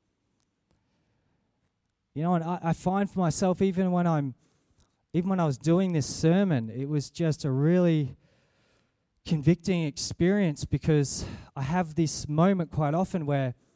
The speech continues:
a thought comes into my mind about something I should put into the sermon. I'm like, "Yeah, that's cool." But then I start getting really anxious and really worried that, "Wait,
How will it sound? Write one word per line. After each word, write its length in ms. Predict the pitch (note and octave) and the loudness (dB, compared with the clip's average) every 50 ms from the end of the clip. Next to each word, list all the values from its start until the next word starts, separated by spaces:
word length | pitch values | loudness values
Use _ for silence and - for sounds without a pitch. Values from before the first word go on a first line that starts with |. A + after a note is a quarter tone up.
| _ _ _ _ _ _ _ _ _ _ _ - | _ _ _ _ _ _ _ _ _ _ _ -10
a 80 | B2+ B2 | -10 -6
thought 360 | - - G#3+ G#3+ G#3 G3 - | 2 6 8 8 6 6 2
comes 180 | E3+ F3 E3 D3+ | -2 -2 0 0
into 240 | D#3 D3 - - | -2 -4 -4 -6
my 140 | C#3+ C3 B2+ | -4 -4 -2
mind 360 | C3+ D3 E3 F3 E3+ D#3 C#3+ | -2 -2 -2 -2 -2 -2 -4
about 360 | C#3 B2+ - C3 B2+ B2+ C3 _ _ _ _ _ _ _ _ _ _ _ _ _ _ _ _ _ _ _ _ _ _ | -4 -2 0 0 0 -2 -4 _ _ _ _ _ _ _ _ _ _ _ _ _ _ _ _ _ _ _ _ _ _
something 380 | - - - E3 D#3 D3+ D3 C#3+ | -14 -6 -6 -6 -4 -4 -4 -2
I 60 | C#3 | -2
should 180 | - - - - | -2 -2 -2 0
put 140 | D#3+ E3 | 0 0
into 180 | D#3+ D3+ - - | 0 -2 -6 -8
the 80 | B2+ B2 | -10 -8
sermon. 400 | - - D#3+ E3+ F#3 F#3 E3 C#3+ | -6 -2 -2 -2 -2 -2 -2 -4
I'm 120 | C3 B2+ | -4 -4
like, 160 | B2 A#2+ B2 C3 | -4 -6 -6 -8
"Yeah, 200 | B2+ F3+ F#3 D#3+ | -8 -6 -6 -6
that's 240 | E3 F3+ E3+ - | -6 -8 -10 -12
cool." 220 | - - - D3+ C#3+ | -8 -2 0 2 2
But 120 | D3 C#3 | 2 0
then 140 | D#3 E3 E3 | 0 0 0
I 160 | D#3+ D3+ C#3 - - _ _ _ _ _ _ - | 0 -2 -2 -4 -10 _ _ _ _ _ _ -14
start 360 | - - - - E3+ E3 D#3+ | -14 -10 -2 -2 -2 -2 0
getting 220 | - D#3 D3 C#3+ C3 | -2 0 0 0 0
really 240 | B2+ B2 B2 C3 | 0 0 2 2
anxious 580 | D#3+ G3+ A#3 A#3 A3 - - G#3+ G3+ - - - | 2 2 2 0 -2 -2 -2 -2 -2 -2 -4 -4
and 140 | D3+ C3 B2 | -4 -2 -2
really 240 | B2+ C3+ B2+ B2 A2+ | -2 -2 -2 -2 -4
worried 480 | A#2 C3+ E3 G3+ G#3 G#3 G3 F#3+ - | 0 2 4 6 6 6 4 2 2
that, 200 | - D3 C3 - | 0 -4 -4 0
"Wait, 300 | D3+ E3+ D#3+ C3 - _ | 0 0 0 0 -4 _